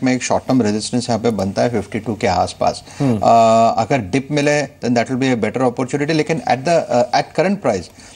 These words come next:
Speaker 1: अ, थोड़ा मुझे लगता है कि यहाँ पे रिस्क टू रिवॉर्ड जो है, वो, अ, बायर के पक्ष में नहीं रहेगा। In fact, मैं विजया बैंक के, अ, जगह पे Bank of India को रिकमेंड करना चाहूँगा।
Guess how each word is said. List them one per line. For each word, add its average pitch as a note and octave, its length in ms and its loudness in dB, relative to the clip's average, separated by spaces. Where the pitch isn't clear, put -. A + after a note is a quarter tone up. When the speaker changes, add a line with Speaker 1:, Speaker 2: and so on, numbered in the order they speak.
Speaker 1:
अ, C#3+ 360 4
थोड़ा E3 360 0
मुझे D3 200 0
लगता B2+ 240 -2
है A#2+ 80 0
कि B2 80 -6
यहाँ A2+ 140 0
पे A2+ 140 -2
रिस्क D3 220 0
टू D3+ 60 0
रिवॉर्ड G#2 300 0
जो G#2 120 0
है, B2 220 0
वो, A#2+ 300 4
अ, A#2 240 2
बायर A2 280 2
के A#2 120 -4
पक्ष G2 280 -6
में G2 100 -2
नहीं G2+ 220 -2
रहेगा। G2 280 0
In A#2+ 140 0
fact, E3 260 -2
मैं E3 180 0
विजया B2+ 380 2
बैंक B2+ 260 0
के, C3 60 -2
अ, A#2+ 320 2
जगह G#2 300 0
पे D3+ 160 -2
Bank G#2 220 -4
of C3+ 120 -2
India G#2 260 0
को G#2+ 160 0
रिकमेंड G#2 360 0
करना G2 220 0
चाहूँगा। G2 320 0